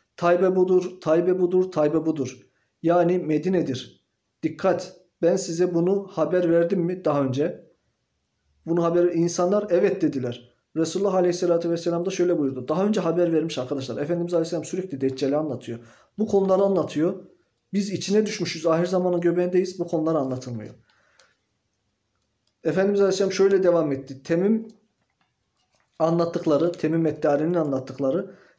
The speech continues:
"Benim size Deccal ve sıfat hakkında anlattıklarıma aynen uyması hoşuma gitti. Dikkat, De-, Deccal Şam Denizi'ndedir." Şam Denizi neresi arkadaşlar? Akdeniz.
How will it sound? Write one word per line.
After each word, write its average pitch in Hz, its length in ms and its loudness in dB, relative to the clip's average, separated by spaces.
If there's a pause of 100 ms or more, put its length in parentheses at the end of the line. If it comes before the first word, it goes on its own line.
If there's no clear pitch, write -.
(100)
"Benim 208 220 4
size 196 360 2
Deccal 196 400 2
ve 170 60 2
sıfat 190 340 -4
hakkında 185 380 0
anlattıklarıma 175 920 0
aynen 202 440 2 (420)
uyması 175 720 2 (100)
hoşuma 180 380 2
gitti. 131 500 -6 (440)
Dikkat, 175 540 -2 (360)
De-, 170 300 -2 (160)
Deccal 175 380 0
Şam 202 320 0
Denizi'ndedir." 135 720 -2
Şam 165 260 -2
Denizi 175 260 0
neresi 170 280 0
arkadaşlar? 135 540 -6
Akdeniz. 143 600 -8